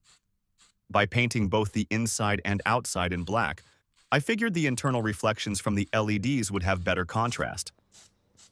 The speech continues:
The dark surfaces help the colors pop more vividly, making the infinity effect even more striking. And honestly,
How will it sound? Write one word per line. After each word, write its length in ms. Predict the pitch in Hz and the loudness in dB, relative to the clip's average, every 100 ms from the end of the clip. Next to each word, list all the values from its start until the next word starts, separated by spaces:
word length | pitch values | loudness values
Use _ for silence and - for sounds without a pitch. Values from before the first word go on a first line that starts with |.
| _ | _
The 80 | 120 | -2
dark 260 | 135 185 - | 2 2 2
surfaces 560 | - 135 143 - 120 | -2 -2 -2 -2 -2
help 240 | - 117 - | 0 -2 -2
the 80 | 104 | -4
colors 340 | 107 95 92 | -2 -2 -2
pop 280 | - 107 104 | 0 2 2
more 220 | 98 101 | 0 0
vividly, 500 | 95 117 82 62 - - - - | 0 0 0 -6 -12 -16 -20 -4
making 320 | 123 139 151 | -2 0 2
the 140 | 135 123 | 2 2
infinity 520 | 113 - 190 127 104 | 0 0 0 2 0
effect 360 | 95 104 - - | 2 0 -2 -2
even 240 | 110 101 | -2 0
more 240 | 98 113 | 0 0
striking. 540 | 120 - 67 64 64 - - _ _ _ _ _ _ _ | -2 -4 -6 -6 -12 -14 -20 _ _ _ _ _ _ _
And 140 | 104 104 | 0 2
honestly, 540 | 127 165 - 175 | 2 0 -2 -4